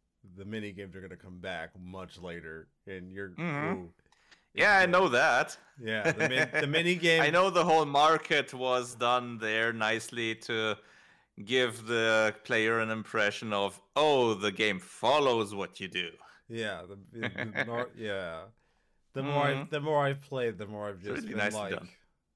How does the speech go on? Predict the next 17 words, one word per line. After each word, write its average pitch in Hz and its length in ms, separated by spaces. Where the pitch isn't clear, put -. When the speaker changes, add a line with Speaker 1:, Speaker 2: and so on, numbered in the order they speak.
Speaker 1:
"Oh, 226 360
cool." 117 580
Sure, 151 100
Speaker 2:
Mm-hmm. 135 100
Speaker 1:
this, - 360
sure, - 360
this 117 200
Speaker 2:
<laughs> 127 100
Speaker 1:
isn't 117 380
going 107 380
to - 180
impact 107 520
my 98 140
choices 98 600
later 98 380
on. 104 360
Speaker 2:
Eh. 110 220